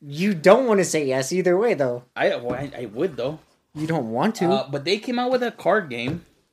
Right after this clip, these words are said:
Speaker 2: Or, I don't know. It's not a card game. Let's see, let's see what it is. Okay. It says, uh, Hey, Seeker, we have a challenge for you. You find a stranger,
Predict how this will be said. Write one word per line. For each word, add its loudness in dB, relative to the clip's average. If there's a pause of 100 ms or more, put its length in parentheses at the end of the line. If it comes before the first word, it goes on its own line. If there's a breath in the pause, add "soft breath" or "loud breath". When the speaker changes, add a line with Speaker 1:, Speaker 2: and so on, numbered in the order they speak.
Speaker 2:
Or, -2
I -2
don't -2
know. 0
It's -2
not -2
a -2
card 0
game. -8 (640)
Let's 2
see, -4
let's -2
see -6
what 4
it 2
is. -6
Okay. -4 (1040)
It -10
says, 2 (300)
uh, -2 (720)
Hey, 2
Seeker, -2
we -2
have -2
a 0
challenge -6
for -2
you. -2 (260)
You -4
find -2
a 2
stranger, -2